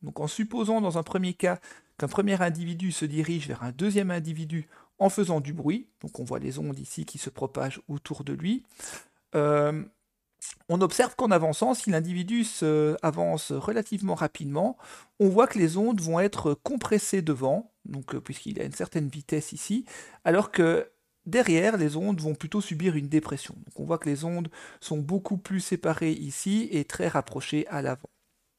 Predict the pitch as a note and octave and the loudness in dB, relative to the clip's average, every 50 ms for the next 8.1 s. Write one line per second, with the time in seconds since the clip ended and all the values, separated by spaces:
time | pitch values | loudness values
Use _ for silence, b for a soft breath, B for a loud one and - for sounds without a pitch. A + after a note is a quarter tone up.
0 | _ _ _ _ - - _ _ - B2+ C#3 C3+ C#3 - D#3 D3 - A3 A#3+ G#3 | _ _ _ _ -20 -20 _ _ -8 -4 -4 -4 -2 -2 -4 -2 0 0 2 4
1 | F#3 F3 F3 F#3 - - - D#3+ D3 C#3+ D3 C#3+ D3 C#3+ - - D#3+ D#3+ F3 F3+ | 4 6 6 6 4 2 2 2 2 2 2 0 -2 -2 -2 -2 0 0 0 -2
2 | F3 B B B B B B B B - C#3+ C#3+ C#3+ C#3 C#3+ C#3 - C#3+ D3 C#3+ | -2 B B B B B B B B -2 0 0 2 2 0 0 0 0 -2 -2
3 | - - D#3 E3+ F#3 G3 F#3+ E3+ F#3+ G#3 G#3+ G3+ G#3+ - D#3+ C#3+ D3+ D3+ D3+ D3 | -2 -2 0 0 2 2 2 2 2 2 2 0 0 -4 -4 0 2 2 4 4
4 | D3+ D3+ D3 D#3 E3 D#3 E3 D#3+ F#3 F#3+ F#3 - - D3+ C#3 D3+ C#3+ C#3 - D3+ | 4 2 0 0 -2 -2 -2 -2 -2 -2 -2 -2 -4 -4 -2 -2 -2 0 0 0
5 | D3+ D3 C3+ - - - - - - - - - E3 D#3+ D#3 D3 C3+ C3+ C#3 C#3+ | 0 0 0 -2 -4 -6 -8 -10 -10 -8 -6 -4 -2 0 0 0 0 0 -2 -2
6 | D3 D3+ D#3 D3 E3 E3 D#3 - - C#3 C3+ C3+ C3+ C3 C3+ B B B B B | -4 -4 -4 -4 -4 -4 -4 -4 -6 -4 -4 -4 -4 -6 -8 B B B B B
7 | B B B B B - - C#3+ C#3+ C3 - - C#3 C3 - B2+ - C#3+ E3 G#3 | B B B B B -4 0 2 2 2 0 0 -4 -2 -2 -2 -2 0 0 0
8 | B3 | 0